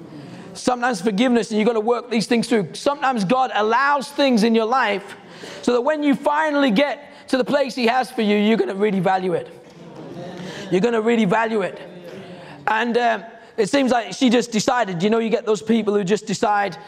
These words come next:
to contend with you. "Why are you contending with me?" "Because.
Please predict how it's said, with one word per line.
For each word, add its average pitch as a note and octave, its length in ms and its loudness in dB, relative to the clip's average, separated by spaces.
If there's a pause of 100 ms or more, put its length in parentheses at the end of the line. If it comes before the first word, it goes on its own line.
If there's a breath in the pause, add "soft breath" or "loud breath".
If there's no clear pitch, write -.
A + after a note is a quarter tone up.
(240 loud breath)
to A3 160 0
contend G3+ 400 -2
with F3+ 120 -4
you. C3+ 360 -8 (240)
"Why G3+ 140 2
are A#3+ 80 0
you A3 100 -8
contending G#3 420 -2
with D#3 140 -4
me?" C#3 180 -6 (220)
"Because. - 500 -2